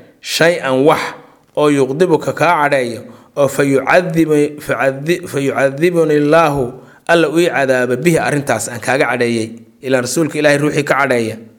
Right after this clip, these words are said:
waa la cadaabayaay. Taas waa mid. Ta kale waxay tidhi, "Wa ana, anigu, imra'atun, naag baan ahayoo qad dakhalat fi sinni." Da-,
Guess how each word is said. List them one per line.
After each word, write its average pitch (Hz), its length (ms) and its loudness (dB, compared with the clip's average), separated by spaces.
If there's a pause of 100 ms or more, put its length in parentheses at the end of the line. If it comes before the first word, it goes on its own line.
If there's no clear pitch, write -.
(180)
waa 131 140 2
la 127 100 0
cadaabayaay. 120 600 2 (1160)
Taas 147 220 2
waa 117 160 2
mid. 123 160 -2 (1040)
Ta 143 100 -2
kale 185 200 6
waxay 175 200 2
tidhi, 156 200 -2
"Wa 147 160 2
ana, 202 180 4 (140)
anigu, 160 400 -2 (240)
imra'atun, 151 560 2
naag 165 240 4
baan 139 200 0
ahayoo 151 380 2 (360)
qad 131 180 0
dakhalat 151 480 2
fi - 80 -4
sinni." 139 480 2 (1700)
Da-, 135 220 2